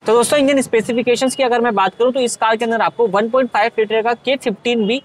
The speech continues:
petrol engine दिया गया है, जो कि smart hybrid function के साथ आपको मिलता है, जो कि seventy seven kilowatt की power और वन थर्टी एट न्यूटन meter का पीक torque generate करने की क्षमता रखता है।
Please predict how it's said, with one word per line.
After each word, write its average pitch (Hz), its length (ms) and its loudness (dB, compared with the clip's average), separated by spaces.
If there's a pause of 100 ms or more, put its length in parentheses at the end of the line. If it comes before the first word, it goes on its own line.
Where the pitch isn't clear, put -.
(400)
petrol 262 440 0
engine 247 240 2
दिया 214 180 2
गया 226 160 0
है, 240 160 0
जो 220 160 0
कि 240 260 -2
smart 240 320 -2
hybrid 202 320 -2
function 226 340 -4
के 214 60 -6
साथ 208 220 -2
आपको 185 180 -2
मिलता 185 300 0
है, 226 160 0 (500)
जो 226 160 4
कि 294 200 -2
seventy 240 480 0
seven 262 320 0
kilowatt 240 320 2
की 254 100 -6
power 240 320 2
और 233 180 0
वन 254 180 2
थर्टी 240 340 0
एट 247 120 2
न्यूटन 226 280 2
meter 214 180 2
का 240 100 2
पीक 233 280 -2
torque 240 160 2
generate 202 220 0
करने 196 220 0
की 226 80 0
क्षमता 190 300 -2
रखता 170 260 -4
है। 143 160 -6